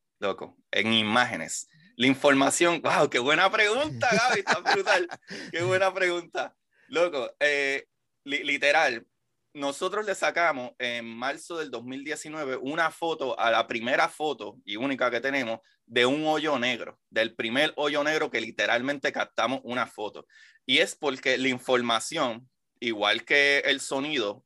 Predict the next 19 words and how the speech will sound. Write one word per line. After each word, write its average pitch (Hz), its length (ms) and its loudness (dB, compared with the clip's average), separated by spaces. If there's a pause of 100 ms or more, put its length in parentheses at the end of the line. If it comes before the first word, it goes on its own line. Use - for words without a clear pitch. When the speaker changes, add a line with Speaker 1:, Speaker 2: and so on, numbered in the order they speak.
Speaker 1:
puede 107 300 2
via-, 123 280 4
¿verdad? 117 320 0
Viaja 127 420 2
en 104 280 -10 (480)
onda. 143 380 -2 (200)
Speaker 2:
Onda. 131 300 -6
Speaker 1:
So, 117 280 2
la 113 160 2
radia-, 117 440 2
la, 110 160 0
el 110 100 -2
sonido 143 420 -2
viaja 113 260 0
en 120 140 -2
onda 160 320 -4
sobre 110 360 -4
el 127 60 2
aire. 139 300 2